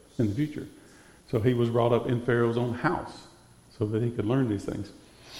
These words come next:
But at this point is where Stephen's conversation, his defense,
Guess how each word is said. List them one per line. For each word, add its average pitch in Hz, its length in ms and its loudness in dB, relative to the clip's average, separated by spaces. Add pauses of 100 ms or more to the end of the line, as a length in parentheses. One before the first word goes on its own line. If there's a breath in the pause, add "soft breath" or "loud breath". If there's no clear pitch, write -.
(1500 loud breath)
But 123 160 4
at 120 220 6
this 233 160 8
point 147 460 4 (280)
is 135 220 2
where 123 260 6
Stephen's 147 600 4
conversation, 127 1000 0 (560)
his 117 180 2
defense, 113 720 0